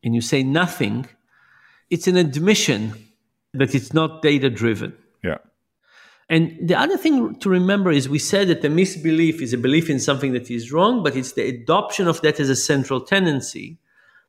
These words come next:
Speaker 1: I don't need people to switch completely. I need to people to be just less confident, right? The moment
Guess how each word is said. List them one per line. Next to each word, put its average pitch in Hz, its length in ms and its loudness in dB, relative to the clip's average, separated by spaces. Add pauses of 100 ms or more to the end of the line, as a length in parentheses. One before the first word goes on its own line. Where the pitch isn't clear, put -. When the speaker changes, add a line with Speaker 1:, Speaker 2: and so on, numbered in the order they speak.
(140)
Speaker 1:
I - 140 0
don't 339 180 0
need 208 180 2
people 165 280 2
to 131 160 0
switch - 440 2
completely. 156 760 -2 (380)
I 175 120 0
need 247 200 0
to 180 80 0
people 180 400 0
to 160 120 -10
be 147 160 2
just 160 500 0
less 135 240 0
confident, 123 540 -4 (460)
right? 139 260 0
The 147 100 0
moment 214 840 0